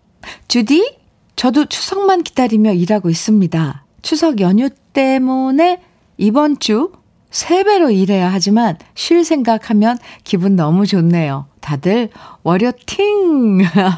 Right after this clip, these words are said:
월요팅 화이팅." 네, 그래요. 일주일만, 예, 열심히 또 일하면 연휴가 기다리잖아요. <laughs> 이미하님,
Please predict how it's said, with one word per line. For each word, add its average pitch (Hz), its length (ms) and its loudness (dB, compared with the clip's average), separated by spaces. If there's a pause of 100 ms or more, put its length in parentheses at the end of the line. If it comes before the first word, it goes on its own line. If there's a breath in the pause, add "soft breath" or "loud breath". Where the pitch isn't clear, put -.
(880 loud breath)
월요팅 165 520 -2
화이팅." 202 640 -4
네, 175 800 0
그래요. 156 540 -4 (240)
일주일만, 196 640 0 (560 loud breath)
예, 151 520 -2 (280 loud breath)
열심히 190 420 -2
또 180 120 -4
일하면 175 560 -2 (920 loud breath)
연휴가 160 360 -2
기다리잖아요. - 760 -16 (160)
<laughs> - 1600 -6
이미하님, 285 1000 2